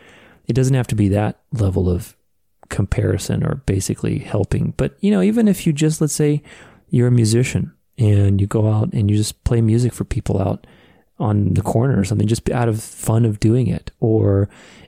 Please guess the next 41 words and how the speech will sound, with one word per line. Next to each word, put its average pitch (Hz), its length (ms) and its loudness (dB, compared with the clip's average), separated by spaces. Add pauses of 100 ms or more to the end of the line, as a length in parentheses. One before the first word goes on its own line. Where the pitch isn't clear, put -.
if, 107 640 0
you 127 80 -4
know, 107 80 0
like, 110 160 -2
I 113 40 0
used 123 160 0
to 110 60 -2
volunteer 107 560 0
at 98 140 -2
the 104 80 2
Mayo, 101 400 2 (560)
uh, 92 240 -2
Hospital - 560 -2
here 101 220 -4
and 104 180 -6
play 107 120 -2
the 98 80 0
piano. 113 420 0
And 110 180 -2
that 196 100 0
was 180 120 0
very 165 300 2
rewarding 143 640 0 (540)
because 127 320 0
I 127 80 0
got 131 400 -2
to - 140 -2
be 131 360 0
in 135 100 2
the 123 60 2
service 107 380 0
of 104 100 -2
others 110 420 0
and 101 260 2
for 110 160 -2
that 107 180 2
hour, 107 400 0
just 101 260 -2
forget 98 380 -2
about 95 240 -2
myself. - 600 -6